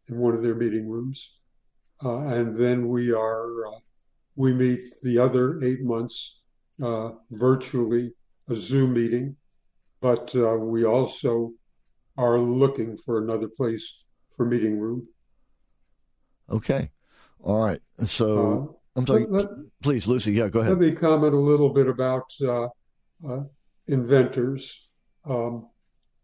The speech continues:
Speaker 1: and it's the same with starting a business. The first question I ask an inventor,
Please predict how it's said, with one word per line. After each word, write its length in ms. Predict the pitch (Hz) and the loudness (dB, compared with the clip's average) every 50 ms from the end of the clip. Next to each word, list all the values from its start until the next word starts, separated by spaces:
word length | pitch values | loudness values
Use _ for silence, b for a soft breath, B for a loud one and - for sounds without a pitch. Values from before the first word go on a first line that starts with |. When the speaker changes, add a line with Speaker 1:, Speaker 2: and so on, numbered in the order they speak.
| _ _ _ _ _ _ _ - | _ _ _ _ _ _ _ -14
Speaker 1:
and 280 | 349 247 147 143 143 147 | -4 2 4 4 6 4
it's 200 | 147 135 - - | 4 2 -2 -6
the 80 | 151 | -6
same 300 | 127 - - 156 151 151 | -6 -2 0 2 2 4
with 140 | 147 139 135 | 2 0 0
starting 460 | - - - 147 139 131 123 127 127 | -2 -2 0 0 0 0 0 -2 -4
a 40 | 120 | -4
business. 640 | 110 120 127 120 117 120 143 120 120 - - - _ _ _ _ _ _ - | -6 -4 -4 -4 -4 -4 -6 -8 -8 -10 -14 -18 _ _ _ _ _ _ -4
The 100 | 120 113 | -2 -2
first 600 | - - - - 180 165 170 165 170 - - - | -2 -4 -2 2 4 6 6 4 2 -2 -10 -12
question 840 | - - - 180 160 147 143 - - - - 135 123 120 120 120 - _ - 156 | -12 -4 2 4 4 4 2 0 -6 -4 -2 -2 -2 -2 -4 -8 -12 _ -8 -4
I 220 | 123 127 131 131 | -2 0 2 2
ask 300 | 123 123 131 127 127 - - - _ _ _ _ _ _ _ - | 2 2 0 -2 -2 -6 -14 -18 _ _ _ _ _ _ _ -4
an 160 | 139 127 123 | -2 0 2
inventor, 720 | 123 117 113 107 107 127 127 123 120 - - 107 113 113 | 0 0 -2 -2 -2 0 0 0 0 -2 -6 -6 -6 -8